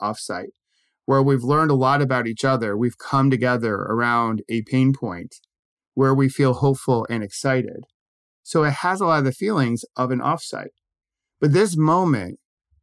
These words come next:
requires heart, heart to stay in it for the long haul, heart to stay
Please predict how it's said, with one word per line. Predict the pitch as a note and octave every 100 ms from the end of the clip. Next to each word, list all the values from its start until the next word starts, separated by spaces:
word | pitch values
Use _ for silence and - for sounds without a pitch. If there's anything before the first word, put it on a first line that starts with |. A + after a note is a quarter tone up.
| _ -
requires | C3+ D3 C#3 C3+ C3 B2 - -
heart, | A#2 E2+ - _ _ _ -
heart | D#3 D#3+ D#3+
to | D3
stay | - C#3+ B2+ A#2+ -
in | C#3+
it | D3+ C#3 C#3
for | -
the | A2+
long | A2 A2+ A2
haul, | G#2+ F#2+ F2+ B2+
heart | - C#3 C#3
to | C#3
stay | - C3 B2